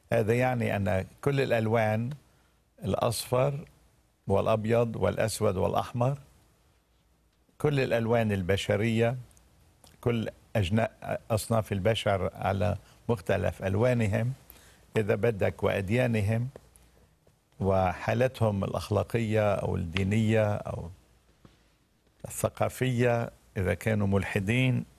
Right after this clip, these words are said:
أم كانوا مؤمنين به أم كانوا لا يعرفون الله، كلهم مخلوقون على صورته ومثاله.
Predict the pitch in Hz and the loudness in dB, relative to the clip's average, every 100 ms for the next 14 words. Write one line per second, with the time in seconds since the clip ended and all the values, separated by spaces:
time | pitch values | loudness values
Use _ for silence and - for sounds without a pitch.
0 | - 95 87 - 110 101 95 95 98 101 | -8 -6 -4 -2 0 0 -2 -2 -2 0
1 | 113 131 123 101 131 120 123 135 - - | 2 2 0 -2 -2 0 0 -2 -6 -20
2 | - - - _ - - - - - - | -20 -20 -20 _ -20 -20 -20 -20 -20 -20
3 | - - - - - - - 123 107 - | -20 -20 -20 -20 -20 -20 -8 -4 -2 0
4 | 120 120 113 113 110 107 104 - 131 117 | 0 0 2 2 2 2 -2 -2 -2 0
5 | 110 123 147 151 123 - _ - _ - | 0 2 2 0 -4 -8 _ -20 _ -8
6 | - 156 143 135 127 107 - 101 - 120 | -2 0 2 2 0 -2 -2 -4 -2 0
7 | 120 101 98 98 - 101 101 101 98 101 | 0 0 2 2 0 0 2 0 -2 0
8 | 90 90 87 82 82 80 80 | 0 0 -2 -2 -4 -4 -8